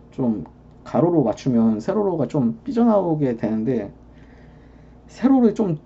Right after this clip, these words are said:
줄였습니다. 강제적으로 세로를 좀 줄여서 하고, 그리고 빔 프로젝트를 항상 정면에서 바로 쏠 수가 없기 때문에 좀 사선으로 되면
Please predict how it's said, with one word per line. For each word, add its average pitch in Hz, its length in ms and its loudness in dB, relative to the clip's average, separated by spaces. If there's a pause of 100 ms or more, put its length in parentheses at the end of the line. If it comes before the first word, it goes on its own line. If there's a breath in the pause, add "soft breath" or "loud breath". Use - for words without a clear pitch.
줄였습니다. 139 680 2
강제적으로 110 640 -4
세로를 143 360 0
좀 147 220 -2
줄여서 151 500 -2
하고, 147 500 -2 (540 loud breath)
그리고 127 640 0 (500)
빔 143 160 0
프로젝트를 190 500 0
항상 220 560 0
정면에서 196 720 2
바로 135 240 -4
쏠 254 200 -2
수가 254 220 -4
없기 160 220 -6
때문에 127 340 -2
좀 180 280 -4
사선으로 226 540 0
되면 123 480 -2